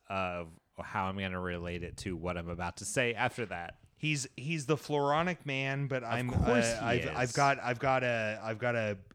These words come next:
Speaker 2: a, a book in front of me, and I'm looking
Speaker 1: Andy
Speaker 2: up
Speaker 1: is
Speaker 2: his
Speaker 1: literally flipping through a Swamp Thing, uh, graphic novel, and that, that is not a joke.
Speaker 2: Yes, this is, this is from the New fifty-two also.
Speaker 1: Wow.
Speaker 2: Um.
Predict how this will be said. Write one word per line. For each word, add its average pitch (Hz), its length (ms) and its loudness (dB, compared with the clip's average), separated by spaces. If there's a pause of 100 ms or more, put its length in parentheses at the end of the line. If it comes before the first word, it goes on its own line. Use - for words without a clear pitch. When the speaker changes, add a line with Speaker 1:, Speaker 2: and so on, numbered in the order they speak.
Speaker 2:
a, 107 380 0 (140)
a 110 100 -4
book 139 420 0
in 135 120 -4
front 147 260 -4
of 147 80 -4
me, 151 380 -2
and 117 260 -4
I'm 107 400 -4
looking 123 420 2
Speaker 1:
Andy - 20 4
Speaker 2:
up 117 100 2
Speaker 1:
is - 60 0
Speaker 2:
his 107 520 0 (160)
Speaker 1:
literally 123 680 0
flipping 98 480 -4
through 92 220 -6
a 85 120 -4
Swamp 90 360 -10
Thing, 87 360 -10 (280)
uh, - 40 -16 (240)
graphic 90 320 -2
novel, 87 300 -2
and 82 120 -8
that, 90 200 -6
that 98 200 0
is 98 220 -2
not 87 320 -4
a 87 60 -2
joke. 76 500 -12 (260)
Speaker 2:
Yes, 104 640 0 (280)
this 143 200 2
is, 156 200 8 (180)
this 156 240 4
is - 140 -4
from 156 220 0
the 139 80 2
New 143 200 6
fifty-two 120 680 0
also. 90 640 -4 (580)
Speaker 1:
Wow. 78 400 -10 (160)
Speaker 2:
Um. 90 640 -4